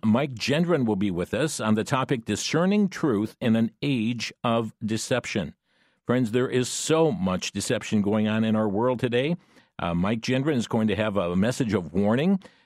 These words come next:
but also how we need to discern truth and, uh, and of, of course, standing upon the authority of the Scriptures. That's coming up March sixteen, and then April twenty-seven, also a Saturday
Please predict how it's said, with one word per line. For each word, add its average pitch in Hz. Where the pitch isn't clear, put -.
but 92
also 151
how -
we 139
need 143
to 147
discern 139
truth 175
and, 101
uh, 98
and 107
of, 92
of -
course, 165
standing 143
upon 139
the 147
authority 117
of 101
the 107
Scriptures. 90
That's 90
coming 120
up 117
March 113
sixteen, 135
and 110
then 151
April 120
twenty-seven, 143
also 170
a 120
Saturday 104